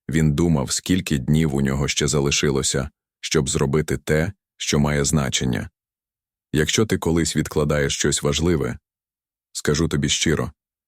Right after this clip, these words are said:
подивися на історію Марка, бо життя не питає,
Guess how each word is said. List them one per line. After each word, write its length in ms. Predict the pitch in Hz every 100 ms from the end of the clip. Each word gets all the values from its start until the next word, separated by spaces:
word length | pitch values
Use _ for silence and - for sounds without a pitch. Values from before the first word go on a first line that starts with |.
| _ _ _ -
подивися 500 | 78 85 120 - 87
на 120 | 76
історію 480 | 71 - 76 69 69
Марка, 480 | 71 71 - 58 - _ _ _ _ _ _ _
бо 120 | 82
життя 320 | 73 73 80 76
не 100 | 73
питає, 500 | 69 78 73 60